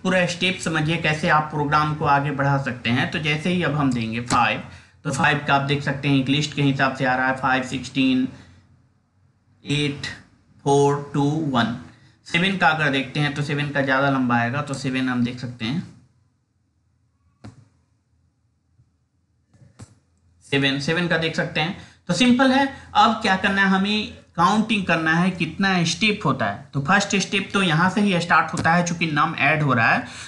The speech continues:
तो इसके लिए हम क्या करते हैं, सबसे पहले तो जहाँ पर हम list declare किए हैं वहाँ एक और variable declare करते हैं सी।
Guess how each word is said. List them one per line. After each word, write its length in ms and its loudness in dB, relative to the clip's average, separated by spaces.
तो 100 4
इसके 240 0
लिए 100 2
हम 160 2
क्या 180 0
करते 280 -2
हैं, 120 2
सबसे 280 0
पहले 300 2
तो 140 -4
जहाँ 240 2
पर 120 0
हम 160 2
list 300 0
declare 400 0
किए 140 -2
हैं 80 4
वहाँ 260 2
एक 140 -4
और 180 4
variable 340 0
declare 320 0
करते 280 -4
हैं 60 -4
सी। 140 0